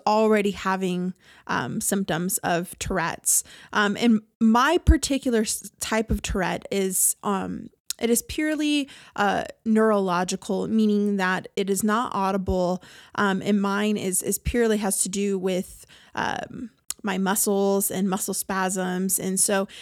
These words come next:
it would, it would travel through different parts of my body, and it would, I would have kind of, like, different tics, um, and different parts of my body would, would twitch, or I'd have to move something. Um, has a lot to do with, like, your motor skills if you're not too familiar with what Tourette's is.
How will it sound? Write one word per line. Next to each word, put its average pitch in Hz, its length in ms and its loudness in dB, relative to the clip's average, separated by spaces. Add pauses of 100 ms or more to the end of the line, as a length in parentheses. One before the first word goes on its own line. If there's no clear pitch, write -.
(140)
it 226 140 4
would, 220 240 0
it 240 60 2
would 226 120 0
travel 294 440 0
through 226 200 0
different 208 320 -2
parts 202 240 -2
of 190 80 -4
my 185 160 0
body, 190 500 -2
and 190 140 -4
it 196 60 -6
would, 208 420 -6
I 202 80 -2
would 185 120 -6
have 202 220 -4
kind 208 160 -4
of, 175 200 -6
like, 196 220 -2
different 202 340 -2
tics, - 560 -2 (400)
um, 208 260 4
and 214 100 4
different 226 300 2
parts 208 220 2
of 208 60 -2
my 185 100 0
body 185 240 -2
would, 175 280 -4
would 180 220 -2
twitch, 277 600 2
or 196 260 0
I'd 185 80 -4
have 185 180 -6
to 190 80 0
move 226 340 4
something. 208 640 2 (400)
Um, 185 320 0
has 233 260 0
a 214 80 4
lot 214 300 2
to 220 100 0
do 202 120 0
with, 196 120 0
like, 180 180 -2
your 190 100 -2
motor 196 300 4
skills 190 460 0
if 185 100 -6
you're 190 120 0
not 190 340 0
too 202 160 -2
familiar 190 380 -2
with 185 180 -6
what - 160 -4
Tourette's 208 420 0
is. 196 340 0